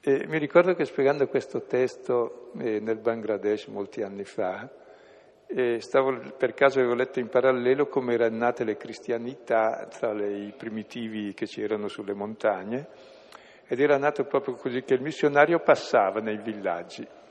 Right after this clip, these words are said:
e nessuno lo, lo,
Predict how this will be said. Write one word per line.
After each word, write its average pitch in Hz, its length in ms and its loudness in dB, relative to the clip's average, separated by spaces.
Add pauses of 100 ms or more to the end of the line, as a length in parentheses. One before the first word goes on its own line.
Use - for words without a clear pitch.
(1700)
e - 760 4
nessuno 123 520 -2
lo, 104 360 0
lo, 107 260 -8